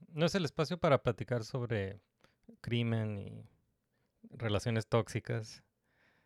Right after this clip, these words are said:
pero lo que sí nos estamos preguntando es, eh, ¿qué va a hacer, eh, Marvel Studios, no? Porque casi todo el año el internet ha estado platicando sobre, sobre el tema y ha estado,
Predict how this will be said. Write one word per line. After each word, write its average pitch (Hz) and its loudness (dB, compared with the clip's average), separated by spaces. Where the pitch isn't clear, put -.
pero 110 4
lo 120 -4
que 123 0
sí 139 -2
nos 131 4
estamos 131 2
preguntando 117 4
es, 110 -2
eh, 104 -2
¿qué 123 -2
va 120 4
a - 2
hacer, 120 0
eh, 104 2
Marvel 107 4
Studios, 101 0
no? 110 -4
Porque 107 2
casi 160 4
todo 185 8
el 170 10
año 175 4
el 135 4
internet 120 4
ha 147 6
estado 147 4
platicando 127 4
sobre, 101 -2
sobre 98 0
el 98 0
tema 135 0
y 120 2
ha 113 2
estado, 113 0